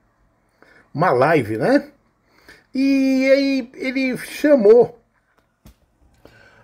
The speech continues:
aqueles terroristas do dia oito de janeiro. Vejam só, tá aqui no Poder trezentos e sessenta.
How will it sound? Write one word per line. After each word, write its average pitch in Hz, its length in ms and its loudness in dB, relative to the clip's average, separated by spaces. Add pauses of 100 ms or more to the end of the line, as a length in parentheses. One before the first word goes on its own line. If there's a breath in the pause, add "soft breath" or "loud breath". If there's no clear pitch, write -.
(160 soft breath)
aqueles 208 540 -6 (240)
terroristas 170 960 -2
do 113 120 -10
dia 107 280 -10
oito 110 420 -8
de 98 140 -16
janeiro. 98 640 -6 (600)
Vejam 131 720 -2
só, 127 440 -4 (760)
tá 117 160 -10
aqui 131 280 -4
no 170 120 0
Poder 147 460 -4
trezentos 170 480 -2
e - 20 -20
sessenta. 143 640 -4